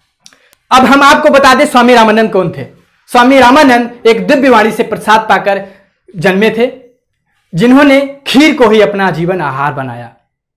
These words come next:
अब हम बात करते हैं संत कबीरदास की। संत कबीरदास का विवाह एक सुंदर कन्या लोई नामक से हुआ। इनके दो संतानें हुई,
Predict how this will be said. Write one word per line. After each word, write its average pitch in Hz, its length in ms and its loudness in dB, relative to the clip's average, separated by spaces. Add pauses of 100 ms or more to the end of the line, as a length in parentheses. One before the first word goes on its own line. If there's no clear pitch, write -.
(280)
अब 175 100 -4
हम 165 140 -4
बात 175 220 0
करते 185 200 -6
हैं 185 120 -6
संत 175 300 -6
कबीरदास 170 420 -4
की। - 360 -18 (360)
संत 285 320 0
कबीरदास 247 440 2
का - 300 -2 (400)
विवाह 233 560 0
एक 240 440 -2 (420)
सुंदर 269 280 2
कन्या 233 500 -2
लोई 208 320 2
नामक 185 520 -6
से 170 120 -6
हुआ। 123 360 -10 (640)
इनके 277 420 2
दो 277 480 0
संतानें 254 520 2
हुई, 175 280 -2